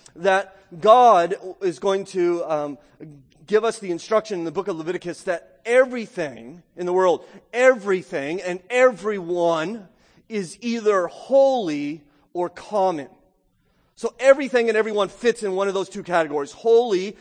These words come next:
that is specifically set apart and devoted to God, or something that's common. Now, of all the common things, you can break down in two other categories. Everything that is common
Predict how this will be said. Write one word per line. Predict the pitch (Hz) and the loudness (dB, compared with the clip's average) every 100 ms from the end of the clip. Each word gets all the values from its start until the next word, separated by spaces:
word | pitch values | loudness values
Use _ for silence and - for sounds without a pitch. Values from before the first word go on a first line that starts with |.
| - | -8
that | - 214 | 2 4
is | 196 - - - | 4 -2 -14 -20
specifically | - - 208 - 240 233 220 247 | -18 -12 -12 -4 -4 -4 -6 -8
set | - 226 214 | -2 0 0
apart | - 220 | 0 -2
and | 190 | -2
devoted | 175 175 196 196 | -6 -4 -4 -6
to | 208 | -4
God, | 165 160 165 - _ | 0 2 0 -6 _
or | - 175 | -8 -6
something | - 165 190 | -6 -6 -4
that's | 202 202 | -6 -8
common. | - 220 180 123 _ _ _ _ _ _ _ _ | -2 0 0 -4 _ _ _ _ _ _ _ _
Now, | 208 208 208 | 2 2 2
of | 262 285 285 - | 6 8 6 4
all | 240 262 277 | 4 6 6
the | 247 | 4
common | - - 233 277 277 233 160 | -4 -8 0 2 2 0 -4
things, | 127 123 120 131 180 - - - _ _ _ | -8 -8 -10 -16 -18 -20 -20 -20 _ _ _
you | 180 202 | -14 -8
can | 220 202 | -8 -4
break | 208 226 226 | 0 0 2
down | 220 214 | 0 0
in | 208 190 | -2 -10
two | - 240 240 233 - - | -12 -8 -6 -8 -10 -4
other | 254 254 | -2 0
categories. | 226 175 151 143 123 110 90 - - _ _ _ _ | -2 -2 -6 -6 -12 -16 -20 -20 -20 _ _ _ _
Everything | 226 254 254 240 220 | -4 -2 -4 -4 -2
that | 202 | -2
is | 180 - | -2 -8
common | - 254 240 196 139 165 | -10 -2 0 0 -4 -10